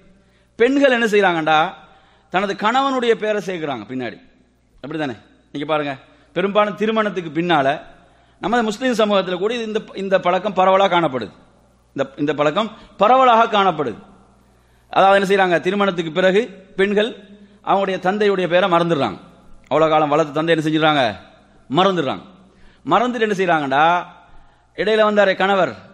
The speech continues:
அந்த பேரை சேர்த்துடுறாங்க. இது ஒரு நன்றி கெட்ட தன்மை என்று தான் சொல்லணும். நன்றி கெட்ட தன்மை இல்ல இது, மிகப்பெரிய ஒரு நன்றி கெட்ட தன்மை தான் இது. இதை நீங்க எடுத்து பாத்தீங்கன்னு சொன்னா, அதாவது எங்கட இஸ்லாமிய வரலாறை நாங்க படித்து பார்ப்போம் என்று சொன்னால்,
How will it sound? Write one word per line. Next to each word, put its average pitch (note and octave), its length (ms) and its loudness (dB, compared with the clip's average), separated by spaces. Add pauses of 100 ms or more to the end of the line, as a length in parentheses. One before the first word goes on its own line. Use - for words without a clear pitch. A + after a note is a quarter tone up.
(300)
அந்த G#3+ 240 -2
பேரை G#3 260 -2
சேர்த்துடுறாங்க. D3+ 420 -6 (300)
இது F3 140 -4
ஒரு F3+ 80 -2
நன்றி G#3 280 0
கெட்ட F#3+ 240 -6
தன்மை D#3 380 -6 (440)
என்று D#3+ 240 -2
தான் D#3+ 120 -6
சொல்லணும். F#2+ 180 -10 (500)
நன்றி D#3+ 200 0
கெட்ட E3+ 160 0
தன்மை D#3+ 200 0
இல்ல C#3+ 140 2
இது, C#3 460 -6 (280)
மிகப்பெரிய A3 440 4
ஒரு G#3 80 2
நன்றி G3 220 2
கெட்ட F3 200 -2
தன்மை D3+ 280 0
தான் F#3 120 0
இது. G2+ 160 -6 (640)
இதை G#3+ 140 4
நீங்க A#3+ 160 4
எடுத்து C#4 140 0
பாத்தீங்கன்னு F#3+ 360 2
சொன்னா, D#3+ 460 2 (560)
அதாவது B3+ 640 2
எங்கட C4+ 140 2
இஸ்லாமிய B3+ 520 2
வரலாறை G#3+ 380 4
நாங்க F3 200 2
படித்து D#3 300 -2
பார்ப்போம் A#2 320 -4
என்று G2+ 120 -12
சொன்னால், G2+ 460 -6